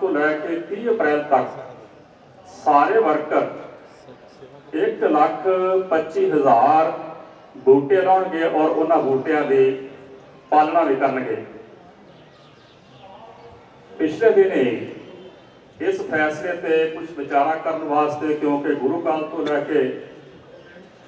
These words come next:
ਇਹ ਰਵਾਇਤ ਰਹੀ ਹੈ ਕਿ ਸਤਿਗੁਰੂ ਸਾਹਿਬ ਵੀ ਪੁਰਾਤਨ ਗੁਰਸਿੱਖਾਂ ਨੂੰ ਨਾਲ ਲੈ ਕੇ ਕਈ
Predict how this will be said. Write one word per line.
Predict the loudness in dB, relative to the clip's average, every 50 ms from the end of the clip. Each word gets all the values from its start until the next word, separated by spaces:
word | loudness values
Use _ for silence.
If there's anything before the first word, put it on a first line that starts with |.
| -20 -20 -8 -4
ਇਹ | 0 2
ਰਵਾਇਤ | 2 4 4 6 4 4 4 2 -4
ਰਹੀ | -4 -4 -4 -4 -6 -4
ਹੈ | -4 -4 -6
ਕਿ | -6 -6 -8 -2
ਸਤਿਗੁਰੂ | 0 0 0 0 -4 -6 -6 -6 -6
ਸਾਹਿਬ | -4 -2 -2 -2 -2
ਵੀ | -2 -4 -6 -6
ਪੁਰਾਤਨ | -2 0 0 0 0 -2 -8 -8
ਗੁਰਸਿੱਖਾਂ | -6 -6 -6 -6 -6 -8 -6 -4 -4 -4 -4
ਨੂੰ | -4 -6 -2
ਨਾਲ | 0 0 0 0 0
ਲੈ | 0 -2 -2
ਕੇ | -2 -4 -6 -6
ਕਈ | -4 -4 -6 -6